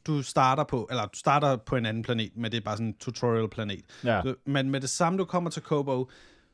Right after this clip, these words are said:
Speaker 1: kom væk fra den planet så hurtigt som overhovedet muligt. Lad være med at begynde at gøre det, jeg gjorde, som var at udforske en hel masse. Du kan godt gøre det og så videre, men kom væk fra planeten. Begynd at, at åbne op for nogle af,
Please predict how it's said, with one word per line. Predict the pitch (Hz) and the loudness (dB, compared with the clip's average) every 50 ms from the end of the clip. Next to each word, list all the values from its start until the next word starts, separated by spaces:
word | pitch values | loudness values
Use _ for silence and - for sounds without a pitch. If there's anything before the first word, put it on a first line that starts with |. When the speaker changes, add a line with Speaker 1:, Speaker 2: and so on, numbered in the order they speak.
| _ _ _ _ _ _ _ _ _ _ _ - | _ _ _ _ _ _ _ _ _ _ _ 0
Speaker 1:
kom | - 170 151 143 | 2 2 4 6
væk | 180 180 175 - | 4 4 4 4
fra | 196 | 2
den | 165 165 156 123 | 2 2 0 -2
planet | 120 151 139 143 135 - - | -4 -4 -2 -2 -4 -4 -2
så | 165 139 | -4 -4
hurtigt | - - - 156 160 160 165 156 | -4 -2 2 2 2 2 2 -2
som | - 156 143 127 | -4 -2 -2 -2
overhovedet | 117 127 139 143 139 | 0 0 0 0 2
muligt. | 131 120 120 123 131 123 | 0 -2 -2 -2 -2 -2
Lad | 131 135 131 | -2 -2 0
være | 135 165 175 175 | 2 2 2 2
med | 170 175 165 | 0 -2 -4
at | 160 147 131 | -4 -4 -6
begynde | 147 127 156 156 143 | -4 -4 -4 -2 -2
at | 139 - | -4 -4
gøre | - 135 135 | -2 -2 -2
det, | 127 135 131 135 | 0 -2 -2 -2
jeg | 135 131 | -2 -4
gjorde, | 127 - 139 131 131 127 | -4 -4 -2 -2 -2 -2
som | - 139 123 120 | -4 -4 -4 -4
var | 123 117 120 120 - _ - 139 | -2 -2 -2 -4 -4 _ -4 -4
at | 139 127 | -4 -2
udforske | 123 135 143 135 - - 165 139 123 120 - - 127 - | -2 -2 -4 -4 -2 -2 -2 -2 -2 -4 -6 -8 -6 -6
en | 131 120 | -6 -6
hel | 110 117 160 151 | -4 -2 -4 -2
masse. | 120 127 127 127 123 - | -2 -2 -2 -2 -2 -4
Du | 139 | -10
kan | 123 - 143 | -6 -4 -6
godt | 127 - 127 120 - - | -4 -2 -6 -6 -6 -4
gøre | - 151 151 160 175 | 0 4 4 4 4
det | 180 185 | 4 2
og | 165 | 0
så | - 165 | 0 0
videre, | 160 165 170 165 - _ - - - - - - _ - | -2 0 0 -2 -4 _ -20 -20 -20 -20 -20 -20 _ -2
men | 143 143 143 139 123 - _ _ _ _ _ - | 0 0 2 0 -2 -6 _ _ _ _ _ -6
kom | - 156 147 143 | -4 -2 0 2
væk | 160 165 - | 2 2 2
fra | - 170 151 | 2 -2 -2
planeten. | - - 147 139 131 123 120 - 127 131 123 | -2 -4 -6 -4 -2 -4 -4 -4 -6 -6 -4
Begynd | - 143 127 - 170 175 165 | -2 -2 2 2 2 2 2
at, | 160 160 - - - | 0 0 0 0 0
at | 143 139 135 - - | 0 0 0 0 -2
åbne | 139 143 139 127 139 135 123 | -2 -4 -2 -2 -2 -2 0
op | 135 143 - - | 0 0 -2 -4
for | - - - 151 135 | -10 0 2 2 2
nogle | 135 131 123 123 127 135 139 - - | 4 2 2 2 2 0 0 -2 0
af, | 131 127 123 120 117 | 0 2 2 2 0